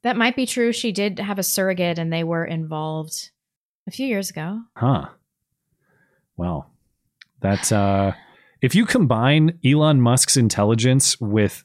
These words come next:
Speaker 2: Amber Heard's insanity, that's gonna be, uh, watch out, Doctor Fauci. That's like, that's the biggest, uh, danger the, the world's ever seen.
Speaker 1: Yeah, really.
Speaker 2: Uh, all right. Phil also said, oh, no, that was Phil's last one. Thank you, Phil.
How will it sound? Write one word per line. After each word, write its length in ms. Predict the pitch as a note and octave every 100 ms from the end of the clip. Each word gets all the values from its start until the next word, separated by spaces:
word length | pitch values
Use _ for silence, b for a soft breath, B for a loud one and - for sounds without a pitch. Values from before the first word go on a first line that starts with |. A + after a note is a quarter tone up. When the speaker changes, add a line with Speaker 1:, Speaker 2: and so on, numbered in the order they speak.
| -
Speaker 2:
Amber 320 | A#2 B2 A#2+
Heard's 380 | G#2 G#2 A2 -
insanity, 840 | A2+ F#2 - F2+ G2+ A2+ C#3+ C#3+ _ _ _ _ _ _ _ -
that's 300 | A#2 B2+ -
gonna 200 | C3+ A#2
be, 280 | A2+ G#2+ G2+
uh, 300 | F#2+ F2+ F2+
watch 280 | G#2+ A#2 -
out, 140 | A2+
Doctor 300 | G#2 G2+ G#2
Fauci. 420 | F#2+ G#2+ F#2+ - D#2
That's 280 | G2 -
like, 440 | G#2 E2+ - - - -
that's 320 | G#2 - -
the 100 | G2+
biggest, 500 | F2 G#2 F#2 - -
uh, 240 | F2 D#2+ - _ _ G#2
danger 480 | G#2 G#2+ G2 F#2 -
the, 440 | A2+ A2 G#2+ G#2 G2
the 60 | G#2+
world's 260 | G2 G2+ G2
ever 120 | E2
seen. 340 | - A2+ E2 - B B -
Speaker 1:
Yeah, 240 | B3+ A#3+ A3
really. 340 | A3 G#3 G#3+ _
Speaker 2:
Uh, 800 | B3+ C#4 C4 A#3+ F#2 F#2 F2+ E2+ E2 -
all 100 | B2+
right. 260 | G2 C#2+ -
Phil 240 | E3 E3
also 300 | C#3+ C#3 D3+
said, 260 | A#2+ - A#2+
oh, 80 | B2
no, 140 | A#2
that 140 | G2+ G2
was 220 | G2 - - -
Phil's 240 | G#2+ F#2
last 200 | G2 -
one. 100 | E2
Thank 180 | A#2+ G#2+
you, 60 | G#2
Phil. 260 | - G2